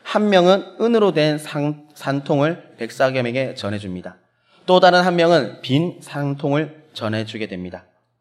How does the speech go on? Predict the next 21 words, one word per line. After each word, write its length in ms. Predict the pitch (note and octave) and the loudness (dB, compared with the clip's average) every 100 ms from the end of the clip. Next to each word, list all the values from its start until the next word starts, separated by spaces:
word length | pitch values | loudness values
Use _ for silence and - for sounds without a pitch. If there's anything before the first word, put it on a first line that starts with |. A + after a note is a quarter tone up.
| _ _ _ _ _ _ | _ _ _ _ _ _
잠에서 380 | - D#3+ G3 G3+ | 0 2 2 0
깨어난 340 | G3 F#3 F3+ | 2 4 4
백사겸은 580 | D#3 C#3 D#3+ D#3 D#3 C3+ | 2 0 2 2 2 0
이것이 840 | C#3+ D#3+ D#3+ D#3+ E3 A#2+ F2 - _ _ _ - | 0 0 0 0 0 0 -6 -16 _ _ _ -12
무엇인지 720 | A#2+ C#3 E3+ E3+ D3+ D#3+ C#3 | -2 4 4 4 -2 0 -2
직감적으로 500 | D#3+ D3+ D#3+ D#3 C#3+ | -4 0 2 2 2
알게 220 | A2 A#2+ | 0 0
되고 440 | A2+ A#2 E3 - _ | -2 -2 -4 -6 _
그의 420 | - E3+ F3 - | 0 2 2 0
아내에게 840 | E3+ F#3 F#3 D#3 C#3+ D#3+ G#2 - - | 2 2 4 0 2 0 0 -8 -10
이전에 680 | B2 B2+ D3+ D#3+ G3 G3 - | -4 0 2 2 0 -6 -20
한 260 | - F3+ F3+ | -4 -2 0
사람, 340 | E3+ C#3+ G#2+ | 0 0 0
바로 500 | A2+ A#2 C3+ E3 - - | -2 0 0 -2 -12 -4
매서인 360 | B2 B2 D3 | -2 0 0
김재옥으로부터 840 | D3 D#3+ E3+ D#3+ D#3 D3+ D3 - D#3+ | 0 0 0 2 2 2 -2 0 0
받았던 640 | C#3+ C3+ C3+ - C#3 F2+ - _ | 2 2 0 2 0 0 -12 _
그 140 | C#3 C3 | -6 -2
전도지를 760 | C#3 E3+ D#3+ C#3+ D#3+ D#3+ - - | -2 2 0 0 -2 -4 -10 -4
읽게 300 | G#3+ G#3+ C3 | -4 -2 -6
합니다. 440 | A#2 A2 F#2+ - | -4 -8 -10 -14